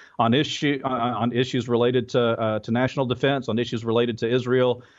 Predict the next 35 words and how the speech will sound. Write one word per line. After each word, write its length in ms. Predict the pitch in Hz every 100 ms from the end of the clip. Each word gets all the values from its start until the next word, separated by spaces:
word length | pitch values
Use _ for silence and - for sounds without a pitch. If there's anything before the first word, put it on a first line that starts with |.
| _ -
uh, 40 |
I 200 | 107 120
think 180 | 107 127
the 80 | 120
most, 420 | 110 139 - -
uh, 140 | 117 123
combustible 600 | 127 107 123 123 120 113
issue 420 | 120 - 131 135
is 260 | 117 110 110
that, 260 | 110 -
uh, 160 | 120 113
that 120 | 107
he 100 | 131
believes, 680 | 151 135 131 175 131 120 - 113
uh, 140 | 113
he, 160 | 120 - 113 120 120 131 - -
at 160 | 123 123
this 120 | 151
point 200 | - 156
very 140 | 117 156
proudly, 520 | 123 143 185 107 98 - _ _
uh, 160 | 113 120
pronounces 580 | 131 120 185 - 107 101
that 140 | 110 101
reproductive 680 | 113 151 147 143 135 131
justice, 540 | 113 123 131 117 117 120
as 100 | 104
he, 220 | 120 117
uh, 180 | 107 110
likes 220 | 113 120
to 80 | -
refer 340 | 120 113 123 120
to 160 | 120
it 60 | 113
as, 360 | 107 113 110